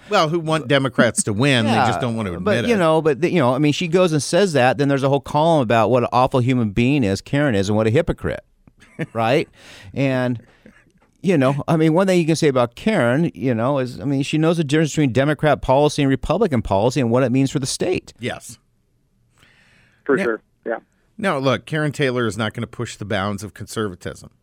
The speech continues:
Speaker 1: I mean, you know, that's, that's not who she is.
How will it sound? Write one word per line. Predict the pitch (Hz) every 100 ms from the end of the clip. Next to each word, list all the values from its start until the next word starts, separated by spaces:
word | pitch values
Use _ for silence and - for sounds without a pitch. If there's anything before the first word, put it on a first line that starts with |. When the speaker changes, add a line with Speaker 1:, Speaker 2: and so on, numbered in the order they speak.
| _ _ -
Speaker 1:
I |
mean, | 107 95 110
you | 107
know, | 85
that's, | 95 -
that's | - 110 -
not | 117 107
who | 117
she | - 98 113
is. | 85 -